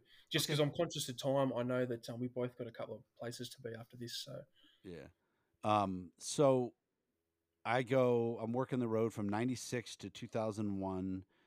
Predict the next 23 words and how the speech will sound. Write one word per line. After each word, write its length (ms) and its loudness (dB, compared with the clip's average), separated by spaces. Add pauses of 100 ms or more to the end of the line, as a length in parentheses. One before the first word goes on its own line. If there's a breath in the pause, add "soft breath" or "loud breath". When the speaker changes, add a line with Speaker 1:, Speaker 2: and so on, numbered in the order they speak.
(340 soft breath)
Speaker 2:
In 100 -4
two 120 -6
thousand 380 0
one, 160 -2
I 60 -4
get 220 -6
picked 220 -10
for 140 -8
the, 320 -4 (380)
our, 280 -2
in, 180 -4 (120)
at 120 0
our 120 8
place, 220 -4
it 40 -6
was 100 -6
called 180 -4
Vice. 500 -6
It's 220 -12
the, 320 -10
uh, 280 -14
narcotics 580 -10
unit. 240 -12